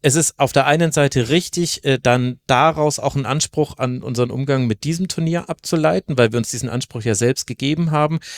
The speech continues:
Man darf aber nicht den Fehler machen, diese Dinge komplett gleichzusetzen miteinander, denn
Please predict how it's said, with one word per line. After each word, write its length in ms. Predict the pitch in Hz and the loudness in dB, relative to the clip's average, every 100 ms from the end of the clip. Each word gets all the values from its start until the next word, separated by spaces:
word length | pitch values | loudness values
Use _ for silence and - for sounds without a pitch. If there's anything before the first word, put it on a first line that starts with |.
| - | 0
Man 160 | 131 123 | 2 4
darf 260 | 135 156 - | 4 2 0
aber 200 | 143 135 | 2 2
nicht 240 | 139 165 | 2 0
den 100 | 151 | -4
Fehler 280 | - 151 143 | 0 2 2
machen, 180 | 139 123 | 2 0
diese 240 | 120 117 | 0 -2
Dinge 220 | 214 147 | 0 -2
komplett 420 | 143 120 - 127 - | 0 -2 0 -2 0
gleichzusetzen 840 | 113 120 139 107 90 87 - 90 | 0 2 0 -4 -4 -6 -6 -4
miteinander, 720 | 92 90 95 90 95 104 120 - - - 113 | -6 -6 -4 -2 0 2 0 -2 -20 -2 2
denn 260 | 107 123 | 4 2